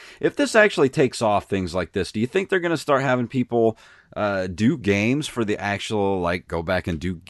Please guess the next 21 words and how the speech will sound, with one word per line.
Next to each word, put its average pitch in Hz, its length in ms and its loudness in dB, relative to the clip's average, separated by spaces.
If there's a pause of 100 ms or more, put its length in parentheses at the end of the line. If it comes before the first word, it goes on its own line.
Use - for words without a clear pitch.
(100)
do 87 180 -2
and 80 220 -8
make 95 260 -2
games 113 300 -2
for 120 140 -4
the 120 140 0
S 123 200 -2
N 120 100 0
E 120 140 0
S? 127 340 -2
I 98 60 -6
mean, 85 160 -6
can 92 220 -6
they 85 220 -6 (180)
still 98 680 -4 (840)
do 95 240 -6
that? 147 360 0
I 98 120 -6
mean, 92 360 -4
I, 113 140 -8
w-, 98 260 -10